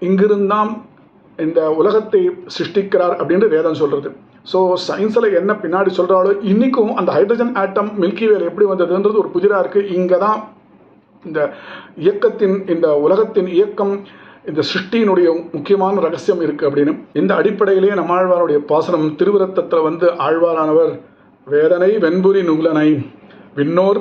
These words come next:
பரவனின்ற நாதனை, ஞானம் விழுங்கும் அநாதனை, ஞானம் தத்தும் பாதனை, பார்க்கடல் பாம்பனை மேல் பள்ளி கொண்டருளும்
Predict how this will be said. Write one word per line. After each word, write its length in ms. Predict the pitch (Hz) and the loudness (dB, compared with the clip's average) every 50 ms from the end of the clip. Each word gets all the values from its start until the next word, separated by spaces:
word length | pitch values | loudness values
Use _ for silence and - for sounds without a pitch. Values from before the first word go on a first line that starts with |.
| 208 - | -2 -2
பரவனின்ற 540 | - - 170 175 185 185 196 196 196 196 196 | -2 2 2 2 2 2 0 0 2 2 2
நாதனை, 580 | 175 165 165 160 165 156 156 156 151 143 - - - - - - - - - - - - | 0 0 0 0 0 2 2 2 2 0 -2 -6 -10 -16 -20 -20 -20 -20 -20 -20 -16 -8
ஞானம் 400 | 131 131 135 147 165 190 202 202 | -4 -2 0 0 0 0 0 2
விழுங்கும் 500 | 190 185 190 185 185 185 185 185 - - - | 2 2 2 2 2 2 0 0 -2 -2 -4
அநாதனை, 600 | 147 139 139 143 151 160 180 185 185 196 202 202 | -4 -2 0 0 2 2 2 2 2 0 0 0
ஞானம் 400 | 156 139 147 165 180 180 185 185 | 0 0 0 0 0 0 0 0
தத்தும் 640 | 185 175 175 - - 190 185 180 180 175 170 175 | -2 -2 -2 -2 -2 -2 0 0 0 -2 -2 -4
பாதனை, 460 | - 127 135 147 156 175 175 185 196 | -6 -4 -2 0 0 2 2 0 0
பார்க்கடல் 920 | 226 233 - - - 156 151 165 175 175 - - 208 180 175 165 170 - - | -2 -4 -6 -4 -2 -2 0 0 -2 -2 -2 0 0 2 2 0 -2 -4 -4
பாம்பனை 560 | - 147 147 160 180 185 180 180 180 175 175 | -4 -2 -2 0 0 0 0 2 2 2 2
மேல் 260 | 175 170 165 156 156 151 | 2 2 2 0 0 0
பள்ளி 260 | - 131 143 175 190 | -2 0 0 0 0
கொண்டருளும் 640 | 190 180 180 175 160 160 160 160 160 160 156 147 | 2 2 0 2 2 0 0 0 0 -2 -2 -4